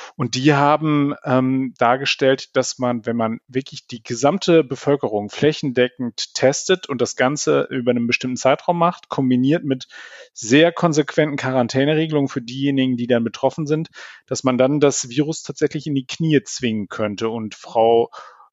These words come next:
Professor Wopen ist der Meinung, dass das durchaus auch eine umsetzbare Lösung ist angesichts der neueren Testmethoden, die es gibt.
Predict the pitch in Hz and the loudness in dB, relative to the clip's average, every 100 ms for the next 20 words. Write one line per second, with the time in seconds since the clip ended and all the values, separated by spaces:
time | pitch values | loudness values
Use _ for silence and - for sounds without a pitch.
0 | - - - 120 123 120 127 160 160 156 | -20 -10 -4 0 2 2 2 0 0 0
1 | 151 131 120 131 147 143 131 - 131 - | 2 4 4 4 0 -2 -2 0 -2 -2
2 | - 131 139 123 131 - - 127 - 123 | -6 -6 -4 -2 -2 -2 -4 -6 -4 -6
3 | 165 147 147 - 135 123 127 147 151 117 | -2 2 2 2 2 4 4 2 0 -2
4 | 120 - 120 123 117 120 - - 123 113 | -4 -6 -6 -6 -6 -8 -10 -4 -2 0
5 | 117 120 110 127 - 123 - 120 110 107 | 0 0 -2 -8 -8 -8 -6 -6 -4 -6
6 | 107 - 147 - - | -8 -4 -4 -4 -14